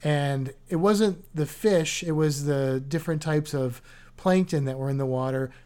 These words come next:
that when you kind of waved your arms, it disturbed them, basically, and they made their bioluminescent light. And it was like the whole,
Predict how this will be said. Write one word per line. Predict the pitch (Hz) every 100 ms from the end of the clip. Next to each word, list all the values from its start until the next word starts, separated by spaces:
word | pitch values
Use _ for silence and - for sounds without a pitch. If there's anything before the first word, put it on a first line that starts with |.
| -
that | 147
when | 147 147
you | 139 131 139 - - -
kind | 165 147
of | 123 131 - 202 185
waved | 165 143 165 165
your | 147 147
arms, | 165 160 139
it | 147 127
disturbed | 135 - 214 208 156
them, | 143 147 - -
basically, | 143 131 135 147 151 - - 165
and | 170
they | 175
made | 180 180
their | 170 160
bioluminescent | 147 147 143 143 131 123 135
light. | 156 151 - - -
And | 156
it |
was | 151 143
like | 143 139 - - - - 175
the | 156
whole, | 147 - 170 165 160 156